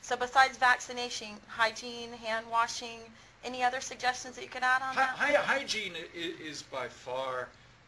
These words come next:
Speaker 2: hygiene in general is by far the best way to keep infectious diseases away. And of course that includes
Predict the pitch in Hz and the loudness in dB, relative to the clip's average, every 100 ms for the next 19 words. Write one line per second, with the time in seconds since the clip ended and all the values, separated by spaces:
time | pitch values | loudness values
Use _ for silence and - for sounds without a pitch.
0 | - - 165 160 170 160 - 143 127 131 | -6 0 0 0 -6 -8 -12 -14 -10 -4
1 | 139 185 185 127 - 127 123 - 117 110 | -2 -2 -2 -6 -8 -14 -14 -12 -12 -10
2 | 131 123 113 107 117 117 - 131 110 104 | -8 -6 -8 -12 -12 -10 -12 -12 -14 -14
3 | 117 - 120 - - 127 117 - 117 117 | -20 -20 -20 -20 -16 -14 -12 -14 -16 -18
4 | 117 113 107 - 110 113 - - - 175 | -18 -16 -14 -14 -14 -16 -16 -14 -8 -6
5 | 165 208 190 220 226 208 - 180 143 | -6 -6 -4 -2 -4 -6 -8 -8 -8